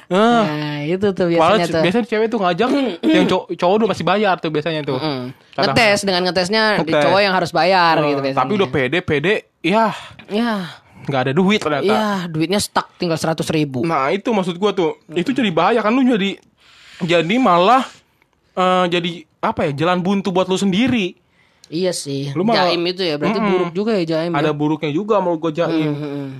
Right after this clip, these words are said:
Speaker 1: Ada bagusnya untuk, eh, nge-, ngasih kualitas lu tuh semana gitu, nunjukin kualitas lu. Tapi ada juga buruknya, ya itu tadi, jadi jalan buntu sendiri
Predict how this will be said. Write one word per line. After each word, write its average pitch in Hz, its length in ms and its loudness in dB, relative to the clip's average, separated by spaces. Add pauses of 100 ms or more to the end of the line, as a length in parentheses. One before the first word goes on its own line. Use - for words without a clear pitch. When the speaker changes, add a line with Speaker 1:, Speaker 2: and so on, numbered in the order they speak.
(240)
Speaker 1:
Ada 240 220 2
bagusnya 151 480 -2
untuk, 156 400 -2 (320)
eh, 143 160 -4 (320)
nge-, 185 240 -4 (220)
ngasih 156 400 -2
kualitas 151 500 0
lu 180 120 -4
tuh 180 120 -4
semana 165 480 0
gitu, 135 160 -6
nunjukin 135 320 -4
kualitas 139 460 -2
lu. 147 180 0
Tapi 170 480 -4 (320)
ada 139 220 -2
juga 131 260 -2
buruknya, 175 640 -2 (320)
ya 113 160 -2
itu 127 180 -2
tadi, 208 360 -4
jadi 147 420 -4
jalan 139 300 -2
buntu 131 200 -8
sendiri 147 600 -4